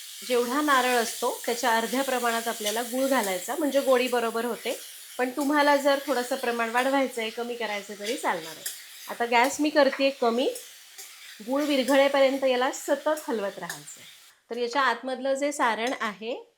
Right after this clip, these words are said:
ते आपण जे तांदळाच्या उकडीच्या मोदकाचं करतो तसं करता येतं, किंवा मी एकदा असेही मोदक दाखवले होते, आठवतंय तुम्हाला, की फक्त सुकं खोबरं जे एकदम बारीक किसणीने किसायचं, त्याच्यामध्ये चिरलेला गूळ घालायचा, त्याला मिसळायचं, बस कच्चं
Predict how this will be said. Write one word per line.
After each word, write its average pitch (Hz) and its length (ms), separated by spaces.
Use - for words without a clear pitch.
ते 294 240
आपण 247 360
जे 269 120
तांदळाच्या 233 500
उकडीच्या 240 320
मोदकाचं 233 420
करतो 226 420
तसं 233 200
करता 208 360
येतं, 190 260
किंवा 240 180
मी 269 140
एकदा 262 240
असेही 247 300
मोदक 233 240
दाखवले 220 400
होते, 202 160
आठवतंय 226 400
तुम्हाला, 226 400
की 254 120
फक्त 294 240
सुकं 311 420
खोबरं 233 400
जे 247 300
एकदम 247 300
बारीक 220 280
किसणीने 226 400
किसायचं, 208 640
त्याच्यामध्ये 208 420
चिरलेला 220 420
गूळ 247 200
घालायचा, 208 460
त्याला 262 160
मिसळायचं, 262 800
बस 285 440
कच्चं 254 260